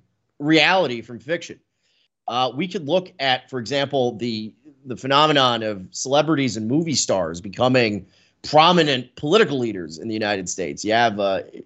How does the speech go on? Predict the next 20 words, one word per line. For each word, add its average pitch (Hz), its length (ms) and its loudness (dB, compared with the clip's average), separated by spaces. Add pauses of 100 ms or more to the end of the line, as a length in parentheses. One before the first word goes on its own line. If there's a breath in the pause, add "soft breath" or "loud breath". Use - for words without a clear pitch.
(340 soft breath)
you 113 120 -2
know, 104 240 4
uh, 101 280 6
in 120 100 0
the 120 80 0
nineteen 135 460 0
seventies, 120 640 0
the 107 60 -6
Republicans 131 640 -2
were 113 120 -4
desperate 123 640 -2
to 110 360 -4
draft 120 600 0 (400)
John 151 400 2
Wayne 135 400 -2 (680)
as 113 300 -4
a, 110 300 -4 (120)
<laughs> 196 220 2
as 151 280 2
a 139 140 -4